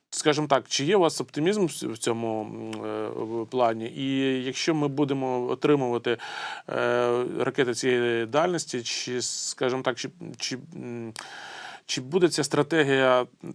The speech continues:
м, на тлі, на тлі відступу, скажімо так, е, з Авдіївки, так, е, чи буде, чи будемо ми, е, мати успіхи в, е, з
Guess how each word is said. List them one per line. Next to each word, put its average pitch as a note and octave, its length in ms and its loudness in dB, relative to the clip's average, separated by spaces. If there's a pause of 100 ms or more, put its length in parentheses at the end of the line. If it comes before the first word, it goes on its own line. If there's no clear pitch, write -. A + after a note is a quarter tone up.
(220)
м, C3 420 -6
на C#3+ 100 4
тлі, D#3+ 120 0
на D#3 100 6
тлі E3 160 6
відступу, C3+ 720 4
скажімо B2+ 360 0
так, B2+ 220 0
е, B2 460 4
з A#2+ 120 0
Авдіївки, C#3+ 500 -2
так, C#3 300 -2
е, A#2+ 140 0
чи A#2+ 160 -6
буде, C3+ 420 -2
чи - 140 -6
будемо C#3+ 420 -2
ми, C3 120 -2
е, B2 540 -2
мати C3+ 280 2
успіхи C3+ 460 -2
в, A2+ 280 -6
е, A#2 760 -2 (460)
з - 680 -10